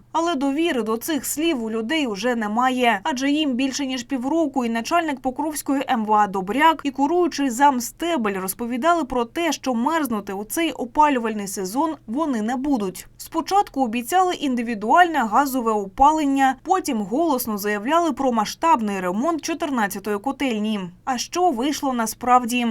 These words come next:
Насправді ми знову бачимо людей, які вимушені шукати шляхи, як самостійно обігріти свої квартири,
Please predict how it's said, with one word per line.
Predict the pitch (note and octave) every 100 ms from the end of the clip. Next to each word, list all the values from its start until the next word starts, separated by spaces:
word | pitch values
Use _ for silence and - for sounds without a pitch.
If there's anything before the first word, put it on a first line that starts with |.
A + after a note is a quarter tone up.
| G#3 -
Насправді | D4+ D4+ F4 F4+ C#4 B3
ми | B3
знову | B3+ F4 E4+ C4
бачимо | B3+ C#4+ C#4 C4 C4
людей, | C#4 C4 E4+ C4+
які | A3+ B3+
вимушені | B3+ E4+ C#4+ - B3+ A#3
шукати | C4+ C4 D4 C#4+
шляхи, | C4+ C4 B3+ - D4+
як | B3+ -
самостійно | C4 A#3 A3+ - D4+ D4 A3+
обігріти | G3+ F#3+ G#3+ C#4 D4 A3+
свої | A3 G#3+ A#3 A3+
квартири, | G#3+ A3+ - C#4 C4 A3